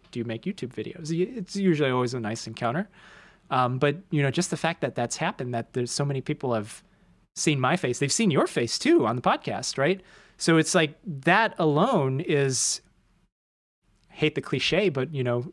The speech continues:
fifteen minutes fame, right? Everyone will be famous at some point in time. It's like, well, are we there now?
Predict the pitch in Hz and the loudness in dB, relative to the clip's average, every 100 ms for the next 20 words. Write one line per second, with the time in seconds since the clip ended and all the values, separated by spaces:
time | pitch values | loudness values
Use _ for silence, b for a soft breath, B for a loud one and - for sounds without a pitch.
0 | - - 147 - 143 139 147 - - 143 | -10 -4 -2 0 0 0 0 -2 0 2
1 | 180 214 135 147 - 135 143 147 156 156 | 2 2 2 0 -2 0 2 2 2 0
2 | 170 185 196 233 - b b b b - | 2 2 2 -2 -8 b b b b -4
3 | 139 165 160 160 156 143 143 180 180 - | 0 0 2 2 0 0 0 0 -2 -2
4 | 131 120 123 156 175 _ _ - - 117 | -2 2 0 0 -6 _ _ -16 -8 -4
5 | 120 110 123 190 - - 110 220 | -2 -2 -2 -2 -4 -4 -2 -4